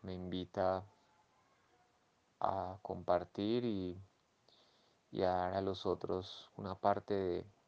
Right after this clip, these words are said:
de ese tesoro, de ese talento, de ese don que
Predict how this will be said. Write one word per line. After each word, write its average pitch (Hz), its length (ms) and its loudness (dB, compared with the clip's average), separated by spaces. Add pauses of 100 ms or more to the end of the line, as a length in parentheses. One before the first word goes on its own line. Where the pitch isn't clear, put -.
(140)
de 95 220 -2
ese 92 180 -4
tesoro, 90 500 -4 (1500)
de 104 140 0
ese 95 300 -2
talento, 90 760 -2
de 87 100 0
ese 92 180 -4
don 92 260 0
que 90 280 -8